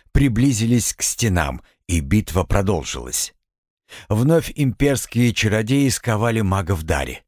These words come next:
Баллисты с дюн выстреливали огненными дротиками, а стрелки добавили. У каждого арбалетчика имелось несколько зажигательных болтов. Вместо бронебойного наконечника —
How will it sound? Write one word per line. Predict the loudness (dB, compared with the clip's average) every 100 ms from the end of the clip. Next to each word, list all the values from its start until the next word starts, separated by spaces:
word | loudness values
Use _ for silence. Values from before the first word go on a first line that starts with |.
| -18 -16 -8
Баллисты | -2 2 2 0 -2 -2
с | -2
дюн | 0 2 2
выстреливали | 0 -2 -2 0 2 2 2 0 0
огненными | -2 0 0 0 2 2
дротиками, | 2 0 0 -4 -10 -8 -8 -14 _ _ -12 -10 -2
а | 0
стрелки | 0 -2 -2 -2 0 0 0 -2
добавили. | -4 -2 -4 -4 -8 -10 _ _ _ _ -16 -2
У | -2
каждого | 2 2 2 0 0
арбалетчика | 0 0 2 2 0 -2 -2 0 2
имелось | 2 2 0 0
несколько | 0 0 -2 0 2
зажигательных | 2 2 2 0 0 0 0 0 0
болтов. | -2 -2 -2 -4 -6 _ _ -12 -4
Вместо | 0 2 2 0
бронебойного | 0 0 2 2 2 2 0 0
наконечника — | -2 0 0 0 -2 -2 0 0